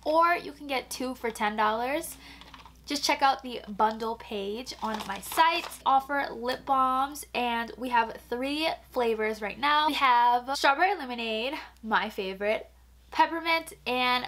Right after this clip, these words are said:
tropical punch. There are more to come, so stay tuned for more lip balm flavors. These retail for two dollars a piece, and I love them. They're great. The peppermint one smells so good, <laughs> uh,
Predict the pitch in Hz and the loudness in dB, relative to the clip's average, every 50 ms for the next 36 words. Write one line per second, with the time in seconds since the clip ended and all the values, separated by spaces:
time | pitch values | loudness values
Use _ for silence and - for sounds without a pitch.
0 | - - - - 254 254 - - 233 - 226 220 214 - - - - 208 175 - | -8 -10 -2 0 0 0 0 -2 -6 -4 -4 -4 -6 -8 -10 -6 -2 -2 -2 -2
1 | - - - - - - - 262 254 - - 277 302 302 285 269 262 269 269 269 | -4 -8 -12 -12 -12 -4 -2 0 4 6 6 4 4 2 -4 -6 -6 -6 -6 -8
2 | - 370 - - - - 262 240 226 220 214 226 240 285 - - 220 208 208 208 | -12 -16 -16 -12 -8 -6 -6 -4 -4 -4 -6 -8 -8 -12 -10 -8 -8 -8 -8 -8
3 | - 220 - - - - 208 214 220 - - 269 247 240 240 269 277 277 - - | -10 -12 -14 -10 -6 -6 -4 -4 -6 -8 -8 -8 -6 -6 -6 -8 -8 -8 -8 -8
4 | 302 285 269 247 233 240 240 247 240 - 240 233 220 214 - 214 214 214 220 226 | -6 -6 -4 -2 2 2 2 2 0 -2 -4 -6 -6 -2 0 0 0 2 0 -2
5 | - - 208 202 196 196 208 233 262 - - - - - - - - - 294 320 | -4 -4 -4 -4 -4 -4 -4 -4 -4 -6 -10 -16 -16 -16 -18 -8 -2 0 2 2
6 | 339 311 294 330 330 320 320 311 311 311 285 233 - - 302 302 294 285 294 294 | 2 0 -2 -2 2 2 2 2 2 -2 -8 -8 -6 -6 -2 2 2 4 4 2
7 | 302 311 302 381 349 - - 247 220 247 269 - - - - - 233 226 226 220 | 2 0 -2 -4 -6 -6 -6 -6 -6 -6 -6 -8 -12 -14 -12 -8 -6 -4 -4 -4
8 | 220 220 - - - 277 339 370 320 269 247 240 233 233 233 226 226 226 240 - | -6 -8 -4 0 2 2 4 4 4 2 2 2 0 -4 -6 -6 -6 -8 -10 -14
9 | - - - - - - - _ _ - 277 320 339 - 262 240 226 226 226 - | -18 -20 -20 -20 -20 -20 -20 _ _ 2 2 2 4 2 0 0 0 0 -2 -6
10 | - - _ _ _ _ _ _ _ _ _ _ _ _ - _ _ - - - | -8 -14 _ _ _ _ _ _ _ _ _ _ _ _ -20 _ _ -20 -20 -20
11 | _ _ _ _ _ _ - 254 240 - 233 226 226 240 254 262 277 277 285 277 | _ _ _ _ _ _ -10 -8 -6 -6 -6 -4 -4 -4 -6 -4 -4 -6 -6 -6
12 | 277 - 233 226 220 - - 185 - - - - - - - - _ - 269 - | -8 -8 -8 -8 -8 -8 -10 -12 -12 -14 -16 -16 -18 -20 -20 -10 _ 0 2 4
13 | 285 277 262 254 247 | 4 4 4 4 2